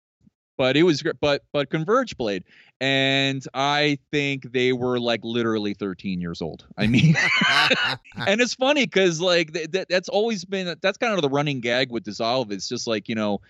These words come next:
Speaker 1: when you were twelve or thirteen, I was a man already. You
Speaker 2: Yeah,
Speaker 1: know, like, <laughs>
Speaker 2: yeah,
Speaker 1: we were
Speaker 2: yeah, oh, yeah.
Speaker 1: already full, we were already, like, got, you know, I think I was, uh, at that point, I was, like, twenty-one or something, you know what I mean? And these guys were, they look like children.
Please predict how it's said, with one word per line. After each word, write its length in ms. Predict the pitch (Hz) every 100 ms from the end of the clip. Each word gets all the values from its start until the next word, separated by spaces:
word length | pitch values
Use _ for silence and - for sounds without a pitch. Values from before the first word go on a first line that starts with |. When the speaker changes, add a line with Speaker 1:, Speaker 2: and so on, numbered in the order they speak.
| - _
Speaker 1:
when 180 | 127 143
you 100 | 160
were 120 | 175
twelve 260 | 156 160 147
or 60 | 139
thirteen, 480 | 143 127 - 120
I 120 | 110 110
was 460 | 104 92 90 - -
a 80 | 101
man 300 | 101 92 90 - - -
already. 380 | 98 92 90 78 _ 95
You 100 | 123
Speaker 2:
Yeah, 100 | 98
Speaker 1:
know, 120 | 92 95
like, 200 | 107 135
<laughs> 60 |
Speaker 2:
yeah, 80 | 185
Speaker 1:
we 80 | 208 226
were 120 | 226
Speaker 2:
yeah, 100 | 233
oh, 140 | 254 226
yeah. 80 |
Speaker 1:
already 200 | 226 214 202
full, 200 | 196 190 165
we 220 | 190 185
were 260 | 214 208 202
already, 340 | 202 196 180
like, 200 | 165 160
got, 220 | 131 147 -
you 120 | 170
know, 260 | 127 113 113
I 100 | 123
think 220 | - -
I 120 | 139
was, 240 | 135 113 117
uh, 200 | 110 98 - - - -
at 160 | 123 123
that 220 | 135 135
point, 240 | 120 113
I 60 | 107
was, 140 | 104
like, 140 | 117 107
twenty-one 540 | 104 110 101 95 98
or 140 | 101 98
something, 400 | 107 101 104 104
you 60 | 101
know 60 |
what 100 | 98
I 40 | 98
mean? 260 | 101 104
And 100 | 101
these 200 | 120 196
guys 480 | - 117 113 123 117 113
were, 160 | 120 113
they 300 | 127 117 135
look 260 | 185 208
like 180 | 214 202
children. 480 | - 220 220 139 92